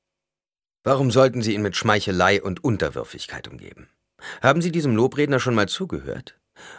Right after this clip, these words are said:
Muad'Dib erleuchtet das Volk. Unser Herrscher, der Sohn des Lichts, kam aus der Dunkelheit, um alle Menschen mit dem strahlenden Glanz seines Lichts zu erhellen.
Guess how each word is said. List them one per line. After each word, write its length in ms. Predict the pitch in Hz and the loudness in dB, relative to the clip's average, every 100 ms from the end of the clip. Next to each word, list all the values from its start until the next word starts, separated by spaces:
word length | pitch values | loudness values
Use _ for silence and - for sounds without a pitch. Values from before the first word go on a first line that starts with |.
| - | 0
Muad'Dib 640 | 147 156 - 170 - - - | 4 4 2 -2 -2 -8 -4
erleuchtet 600 | 117 113 131 - 101 - | 0 4 4 2 -4 -6
das 120 | 65 | -8
Volk. 460 | - - - - - _ _ _ _ - | -8 -10 -14 -20 -20 _ _ _ _ -6
Unser 240 | 107 101 | 0 0
Herrscher, 420 | 92 135 139 - | 2 0 0 -2
der 160 | 104 92 | -2 -2
Sohn 380 | 78 101 127 113 | -2 0 0 0
des 180 | 90 - | -2 -2
Lichts, 560 | 120 - - - - | -4 -4 -6 -8 -8
kam 260 | - 110 107 | -2 -2 -2
aus 120 | 87 | -4
der 100 | 98 | -6
Dunkelheit, 760 | 90 131 151 78 71 71 64 - | -2 0 0 -4 -8 -10 -10 -10
um 120 | 80 | -4
alle 240 | 113 131 | 0 2
Menschen 400 | 110 123 139 - | 2 0 -2 -4
mit 100 | 98 | -4
dem 120 | 92 | -4
strahlenden 560 | 85 - 104 123 107 92 | -6 0 2 2 0 0
Glanz 300 | 92 120 120 | 0 0 -2
seines 280 | 107 90 - | -4 -4 -2
Lichts 400 | 139 - - - | -4 -4 -8 -6
zu 100 | 107 | -4
erhellen. 580 | 76 90 123 110 65 | -2 -2 -4 -4 -8